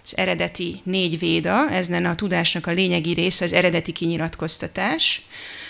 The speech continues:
Aztán van a védánga, ami a legfontosabb fogalmakkal foglalkozik, illetve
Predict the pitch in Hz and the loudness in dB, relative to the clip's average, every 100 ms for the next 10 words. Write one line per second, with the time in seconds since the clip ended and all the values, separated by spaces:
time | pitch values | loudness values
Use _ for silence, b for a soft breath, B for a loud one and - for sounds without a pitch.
0 | B - 277 - 240 240 226 196 269 311 | B 4 6 6 6 6 6 6 4 6
1 | 233 202 196 190 220 277 - 202 208 208 | 6 6 6 6 6 6 4 2 4 2
2 | 208 - - _ - 302 - 233 202 202 | 0 -6 -20 _ 4 4 4 0 2 4
3 | - 196 - 254 214 185 180 180 185 180 | 6 4 2 2 4 4 2 0 -2 -2
4 | 214 202 185 190 190 190 185 190 - 185 | 2 2 2 0 -2 2 2 2 4 4
5 | 190 | 4